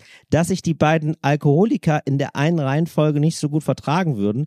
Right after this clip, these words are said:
sondern nur damit, dass es aus früheren Zeiten stammt und sich auf den sozialen Abstieg bezieht, den man wohl vollzieht, wenn man von Wein, man hat's geschafft, wieder auf Bier, lotteriger Oettinger-Lappen, umsteigt.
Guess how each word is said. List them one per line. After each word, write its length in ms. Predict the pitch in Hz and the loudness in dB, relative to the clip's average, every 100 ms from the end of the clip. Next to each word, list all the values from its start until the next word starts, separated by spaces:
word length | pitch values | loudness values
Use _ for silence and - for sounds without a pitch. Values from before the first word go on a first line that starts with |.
| - - | -8 -8
sondern 340 | - 143 151 143 | -2 2 4 4
nur 160 | 170 | 2
damit, 480 | 175 147 170 156 - | 2 0 2 0 0
dass 180 | 131 135 | -2 -2
es 60 | |
aus 180 | - 120 | -4 -6
früheren 480 | - - 175 208 170 | -8 -2 2 4 2
Zeiten 360 | - 135 175 117 | 0 0 0 -2
stammt 400 | - 101 120 165 - - | -4 -2 -2 -4 -10 -4
und 180 | 131 135 | -2 0
sich 180 | 185 - | -2 -2
auf 140 | 156 | 0
den 160 | 165 143 | 0 0
sozialen 540 | 147 - 156 156 151 - - | -2 0 2 2 0 -4 0
Abstieg 580 | 233 - - - 226 | 0 0 -4 -2 -2
bezieht, 600 | - 147 - - - 175 - - - - | -2 -2 -4 -6 -4 -4 -10 -20 -8 0
den 100 | 160 | 2
man 140 | 175 | 4
wohl 160 | 151 147 | 2 2
vollzieht, 480 | 135 127 - 202 - - - | 2 0 -2 -6 -8 -14 -4
wenn 140 | 131 165 | 2 2
man 120 | 170 | 2
von 320 | - 139 107 | 0 0 0
Wein, 380 | 120 120 151 220 - | 0 2 0 -2 -6
man 120 | 123 | -4
hat's 160 | 131 - | -4 -4
geschafft, 420 | - - 180 - _ | -4 -2 -4 -6 _
wieder 320 | - 160 190 147 | -2 0 2 0
auf 220 | 175 - | -4 -2
Bier, 340 | 220 196 107 - _ | 0 2 2 -4 _
lotteriger 580 | 113 147 165 151 143 139 | 0 0 0 -2 0 0
Oettinger-Lappen, 680 | 170 - 139 107 98 - 127 - | 0 0 0 0 0 -2 -4 0
umsteigt. 680 | 180 208 - 87 80 - | 2 2 0 -2 -2 -6